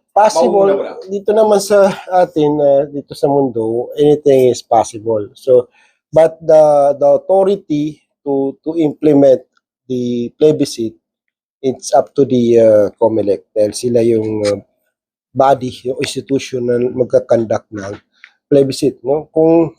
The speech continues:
Speaker 1: kung halimbawa, ah, may budget na, no? Ibig sabihin, prepared na ang comelec, eh, pwede tayong magkaroon ng plebiscite even before the,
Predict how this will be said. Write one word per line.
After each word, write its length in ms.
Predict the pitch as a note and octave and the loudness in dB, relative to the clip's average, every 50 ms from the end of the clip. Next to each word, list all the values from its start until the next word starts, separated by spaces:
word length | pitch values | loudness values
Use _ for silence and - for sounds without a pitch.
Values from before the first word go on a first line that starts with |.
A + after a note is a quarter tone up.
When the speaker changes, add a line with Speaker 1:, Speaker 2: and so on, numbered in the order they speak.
| _ | _
Speaker 1:
kung 100 | - C#3 | -10 -8
halimbawa, 840 | B2+ C#3+ D#3+ D#3 D#3 D#3 D#3 F3 G3+ G#3+ G#3 F#3 D#3+ C#3+ C3 B2 - _ _ _ _ _ _ _ _ _ _ _ - | -2 0 0 2 2 2 2 4 4 4 4 4 2 0 0 -2 -6 _ _ _ _ _ _ _ _ _ _ _ -2
ah, 320 | D#3 D3 C#3+ C#3+ C#3 C3+ C3+ | 0 2 2 2 2 2 0
may 240 | C#3 C#3 C#3+ D3 | 2 2 2 0
budget 540 | C3+ A#2 C3 C#3 C#3+ C#3 C3 D3+ D3+ - - | 2 2 0 0 0 0 0 -2 -4 -2 -2
na, 240 | - G3 D3+ - - _ _ - | 0 0 0 0 -4 _ _ -18
no? 180 | C#3+ D#3+ F3+ - _ _ _ _ _ _ _ | -16 -16 -16 -18 _ _ _ _ _ _ _
Ibig 260 | - C3+ B2+ C#3 C#3 - | -16 -8 -6 -6 -6 -2
sabihin, 600 | - C#3+ C3+ B2 C3 C#3 C3+ C3+ D3 C#3+ C3+ C3 - _ _ _ _ _ _ _ _ - | 0 0 0 2 2 2 2 2 2 0 0 -2 -6 _ _ _ _ _ _ _ _ 0
prepared 480 | D#3 D3+ D3+ - D#3+ D#3 D3 C3 C3+ | 0 0 2 2 2 2 2 2 2
na 160 | D3+ E3 D#3 | 0 2 2
ang 120 | C#3+ C#3 C3+ - | 2 0 2 2
comelec, 480 | F3+ G3+ G#3+ G3+ D#3+ C3+ B2 A#2+ - - _ _ _ - | 2 2 2 2 2 2 2 0 -2 -8 _ _ _ -8
eh, 80 | E3+ E3+ _ | -8 -4 _
pwede 240 | - A#3 C4 B3+ B3 | 0 0 0 0 -2
tayong 560 | - A3 G3 G3 F#3+ F#3 F3 F3+ F#3 F3+ - _ _ _ | 0 2 2 4 4 2 2 0 -4 -6 -12 _ _ _
magkaroon 640 | F3 E3 D3 C#3 - D3+ D3 C#3+ D3 C#3+ C#3 C#3 | 0 0 0 0 0 0 2 2 2 2 2 2
ng 80 | C3+ A#2+ - | 0 0 0
plebiscite 400 | - B2 A#2 A2 B2+ - C#3 C3+ - | 0 0 0 -2 -6 -8 -8 -4 -2
even 300 | E3+ F#3+ F3 F3+ F#3+ E3+ | -2 0 2 2 2 2
before 400 | D#3+ D3+ D#3 - D#3+ C#3+ C#3+ C#3 | 0 -2 0 0 0 0 0 0
the, 320 | A#2 B2+ B2+ C3+ D#3 | -2 -2 -2 -2 -2